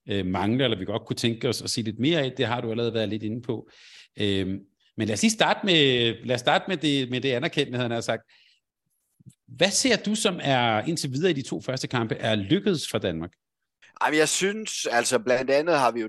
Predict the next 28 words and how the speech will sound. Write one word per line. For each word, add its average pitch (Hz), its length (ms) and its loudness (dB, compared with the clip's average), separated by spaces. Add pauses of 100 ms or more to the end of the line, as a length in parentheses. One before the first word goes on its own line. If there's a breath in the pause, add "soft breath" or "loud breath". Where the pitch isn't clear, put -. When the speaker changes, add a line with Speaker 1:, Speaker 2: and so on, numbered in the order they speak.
Speaker 2:
talt, 127 260 2 (280)
øh, 95 320 -4
har 95 80 -2
jeg 101 260 2
i 120 40 0
hvert 104 260 0
fald 104 160 -6 (100)
talt 107 280 0
om, 90 140 -4 (300)
om 101 120 -6
vores 104 180 0
højre 110 260 8
bakposition, 101 960 -2
som, 95 360 0 (920 loud breath)
som 113 360 2
en 107 140 -4
position, 127 600 2
hvor 117 240 2
vi 127 100 4
offensivt, 120 720 0
synes 120 300 -4
jeg, 92 300 2 (120)
øh, 98 180 0
i 90 160 -6
meget 101 300 2
lang 104 260 2 (140)
tid 113 100 -4
efterhånden, 101 560 -4